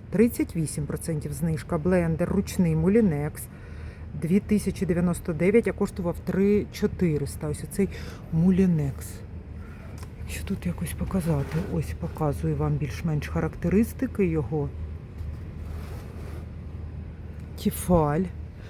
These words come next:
На Тіфаль у нас знижка двадцять три проценти. Блендер. Ну і ось також покажу вам трішки, що тут видно, може, щось ви подивитесь, якщо комусь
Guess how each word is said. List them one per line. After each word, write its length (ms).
На 120
Тіфаль 600
у 120
нас 200
знижка 360
двадцять 400
три 240
проценти. 800
Блендер. 840
Ну 200
і 120
ось 180
також 340
покажу 400
вам 140
трішки, 520
що 240
тут 240
видно, 420
може, 360
щось 360
ви 160
подивитесь, 680
якщо 300
комусь 360